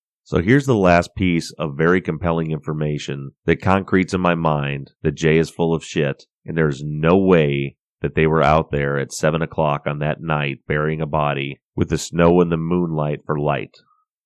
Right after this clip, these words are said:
On January thirteenth, nineteen ninety-nine, the moon set, meaning it was no longer visible,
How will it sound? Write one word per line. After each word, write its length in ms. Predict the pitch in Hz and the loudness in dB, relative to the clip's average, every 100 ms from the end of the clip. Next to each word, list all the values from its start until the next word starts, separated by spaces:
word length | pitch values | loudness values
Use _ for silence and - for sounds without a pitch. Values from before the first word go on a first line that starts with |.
| _ - | _ -8
On 160 | 85 80 | -6 0
January 540 | 90 104 120 113 98 | 0 2 2 2 2
thirteenth, 640 | - 98 90 - 92 82 78 | 2 0 -2 -4 -4 -4 -4
nineteen 500 | 80 82 80 90 82 | -4 -4 -4 -6 -2
ninety-nine, 840 | 82 78 76 78 76 71 71 - _ _ _ _ _ _ _ _ _ _ - | -2 -2 -4 -2 -2 -6 -8 -14 _ _ _ _ _ _ _ _ _ _ -4
the 120 | 87 | -2
moon 460 | 85 95 104 107 90 | 2 2 2 0 -4
set, 720 | - - - 101 - - - _ _ _ _ - | -8 -6 0 0 0 -12 -20 _ _ _ _ -6
meaning 260 | 87 90 87 | -2 0 0
it 60 | |
was 160 | 78 78 | 0 0
no 160 | 85 | 0
longer 340 | 85 90 90 80 | 2 2 2 0
visible, 680 | 85 90 82 71 71 71 | 0 0 0 -4 -4 -6